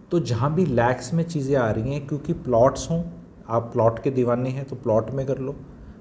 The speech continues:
कोई बड़ा अच्छा डेवलपर, अच्छा शहर, कोई story plot दे रहा है तो plot इस लोगों के बहुत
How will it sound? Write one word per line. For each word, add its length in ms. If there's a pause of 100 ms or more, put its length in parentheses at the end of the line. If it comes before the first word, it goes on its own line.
(120)
कोई 120
बड़ा 260
अच्छा 360
डेवलपर, 500
अच्छा 320
शहर, 340
कोई 240
story 480 (340)
plot 280
दे 280
रहा 120
है 80
तो 160
plot 400
इस 380 (200)
लोगों 300
के 240
बहुत 380